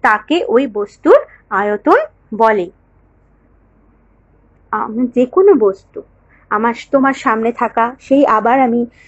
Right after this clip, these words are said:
বিজ্ঞান বইয়ের কথাই বলবো। আচ্ছা ঠিক আছে, এবারে তোমাদের সেই pencil বক্সের কথা বলি, যেটা তোমাদের সামনে সব সময় তোমাদের সঙ্গে থাকে। সেই pencil বক্সটাকে যখন তুমি রাখো, সেটা একটা জায়গায়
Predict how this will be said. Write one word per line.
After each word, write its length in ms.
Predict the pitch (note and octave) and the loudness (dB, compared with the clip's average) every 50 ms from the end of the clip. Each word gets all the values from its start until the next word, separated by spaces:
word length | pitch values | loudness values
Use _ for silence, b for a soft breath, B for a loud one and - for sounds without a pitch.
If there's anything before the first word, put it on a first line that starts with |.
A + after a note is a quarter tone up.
| b b b | b b b
বিজ্ঞান 360 | G#3+ A3+ G#3 - B3 A#3 A3+ | -12 -10 -6 -4 -4 -2 2
বইয়ের 180 | G#3+ A#3 A3+ A3+ | 2 2 2 2
কথাই 300 | A3+ G#3+ G#3+ - A#3 A3+ | 0 -4 -4 -2 -4 -4
বলবো। 380 | G3 G3 G3+ G3 F#3+ F#3+ - - _ _ _ _ - | -2 -2 -6 -6 -6 -6 -10 -10 _ _ _ _ -6
আচ্ছা 200 | B3 C4 C#4+ C#4 | -4 -2 -2 -4
ঠিক 220 | - - A#3+ - | -4 -4 -4 -4
আছে, 220 | A3+ G#3 - A3+ G#3 | -4 -2 -2 -4 -2
এবারে 280 | G#3 A3+ A#3+ C#4+ E4 | 0 2 2 2 2
তোমাদের 340 | - C4+ A3+ A3 A3+ A3 A#3+ | 0 0 0 0 -2 -4 -4
সেই 160 | - - C4+ - | -6 -6 -10 -2
pencil 340 | - D4 D4+ C#4+ C#4+ D#4+ D#4 | -2 0 0 2 2 2 2
বক্সের 360 | A#3+ C4 B3+ - - - C4 B3+ | 2 2 0 0 -2 -8 -6 -4
কথা 220 | G3+ G3 - - G3+ | -4 -6 -6 -6 -10
বলি, 120 | G#3 G#3 | -6 -2
যেটা 140 | A#3 B3 B3 | -2 -2 0
তোমাদের 280 | B3+ B3+ B3 B3 C4 | 0 -4 -4 -4 -6
সামনে 340 | B3+ - A#3+ A3 G#3+ A3 A#3+ | -4 0 0 0 0 -2 -2
সব 240 | B3 D#4 D4+ D#4+ D#4+ D#4+ | 2 4 4 4 4 0
সময় 300 | - - C4 B3 B3 A#3 | -4 -6 -2 -2 -2 -2
তোমাদের 360 | A#3 A#3 A3 G#3+ G#3 A#3 D#4 | -2 -4 -6 -6 -2 -2 -2
সঙ্গে 440 | - - A#3 G#3 F#3+ F#3+ G3 B3 D#4+ C#5+ D#5 B B B B B - | -2 0 -2 -2 -2 -2 -2 0 0 0 0 B B B B B -6
থাকে। 400 | - A#3+ A3+ - - A3+ G3+ F#3 B B B B B | -2 -2 -2 -2 -2 -4 -4 -4 B B B B B
সেই 180 | - - B3+ B3+ | -4 -4 -4 -2
pencil 400 | - A3 G3+ G3+ - - B3 A3+ | -2 -4 -4 -4 -6 -8 -6 -2
বক্সটাকে 500 | A#3+ A#3 A#3 - - - A#3+ A#3+ C#4+ C4+ | -2 -2 -4 -4 -8 -8 -6 -6 -6 -6
যখন 320 | A#3 G#3 - - A#3+ A3+ | -6 -6 -6 -6 -12 -10
তুমি 240 | A#3 C4 B3 C4+ C4+ | -8 -4 -2 -2 0
রাখো, 680 | A#3 A#3+ G3+ G3 - _ - - C4+ B3 A3+ A#3 C#4+ A4+ A#4 B B B B | 0 0 -2 -2 -4 _ -6 -2 0 2 4 4 4 2 2 B B B B
সেটা 340 | - - A#3 G#3 - B3+ A#3+ | -6 -4 -4 0 2 0 0
একটা 240 | A#3 A#3+ - C4+ B3 | 0 0 -2 -4 -2
জায়গায় 500 | B3+ B3 A3+ A3+ A3 A3 B3+ C#4 D4 | 0 0 0 0 0 2 2 2 2